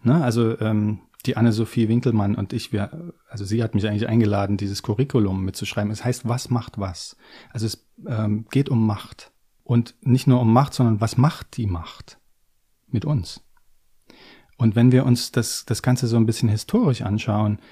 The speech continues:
es war schon immer von Vorteil für diejenigen, die sozusagen mehr oben sitzen in der Hierarchie, zu wissen, wie halte ich die anderen klein? Ja, wenn wir jetzt mal die Pädagogik,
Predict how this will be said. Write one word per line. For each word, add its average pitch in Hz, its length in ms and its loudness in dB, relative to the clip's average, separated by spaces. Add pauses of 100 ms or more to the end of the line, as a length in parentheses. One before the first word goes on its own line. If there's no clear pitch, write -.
(440)
es - 180 -4
war 123 160 2
schon 117 300 2
immer 139 540 4 (1120)
von 117 220 0
Vorteil 110 560 2
für 117 600 0 (240)
diejenigen, 120 600 4
die 110 320 0
sozusagen 104 760 -4 (180)
mehr 101 380 0
oben 135 260 2
sitzen - 360 -6
in 98 120 -4
der 98 100 -4
Hierarchie, 95 600 -6 (300)
zu 113 260 0
wissen, 160 460 4 (420)
wie 131 340 2
halte 131 340 -2
ich - 100 -8
die - 140 -6
anderen 117 300 -2
klein? 95 480 -6 (800)
Ja, 175 120 2
wenn 151 140 4
wir 147 100 4
jetzt 139 140 2
mal 131 140 6
die 127 80 4
Pädagogik, 123 680 0